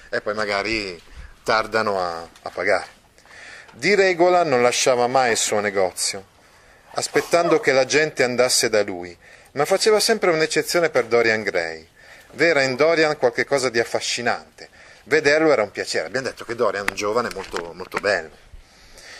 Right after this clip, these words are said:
"In che cosa posso servirvi, signor Gray?", chiese fregandosi le mani grassocce e lentiginose.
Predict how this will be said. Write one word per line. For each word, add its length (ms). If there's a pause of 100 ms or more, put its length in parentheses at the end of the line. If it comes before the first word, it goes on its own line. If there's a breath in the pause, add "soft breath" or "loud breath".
(320 loud breath)
"In 100
che 140
cosa 240
posso 260
servirvi, 640
signor 380
Gray?", 480 (160)
chiese 320
fregandosi 580
le 80
mani 280
grassocce 680 (300 loud breath)
e 100
lentiginose. 840